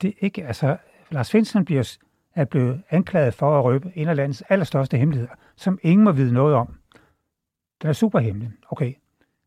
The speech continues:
Øh, Snowden havde sagt noget om det her, og det affødte jo også en masse politisk bøvl og sådan nogle ting. Men i øvrigt hemmeligt. På en eller anden måde, så får man, øh, får man jo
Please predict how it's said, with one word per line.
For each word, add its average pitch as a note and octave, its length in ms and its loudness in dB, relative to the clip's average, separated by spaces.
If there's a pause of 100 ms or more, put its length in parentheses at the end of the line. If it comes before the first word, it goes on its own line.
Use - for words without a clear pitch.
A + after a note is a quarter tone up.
(180)
Øh, B2 180 0
Snowden F#3+ 480 4
havde B2+ 160 6
sagt D3+ 240 0
noget C#3+ 180 4
om A2+ 100 0
det A#2 120 0
her, D#3 140 2
og C3 180 -2
det D3+ 60 -4
affødte C#3+ 380 0
jo C#3 60 0
også C#3+ 160 -4
en C3+ 60 0
masse C3+ 320 0 (240)
politisk - 460 -4 (180)
bøvl F#3+ 240 4
og D#3 80 0
sådan - 80 0
nogle C3+ 100 4
ting. E3 220 0 (300)
Men G3 200 2 (360)
i G3+ 80 2
øvrigt D#3+ 260 4 (120)
hemmeligt. E3+ 460 0 (1120)
På - 80 -4
en - 0 -
eller A3 120 4
anden G#3 60 8
måde, F3 220 6
så F3+ 160 2
får - 280 -2
man, D3 280 0 (120)
øh, C3 340 -2
får - 180 2
man C3+ 220 4
jo A#2 120 0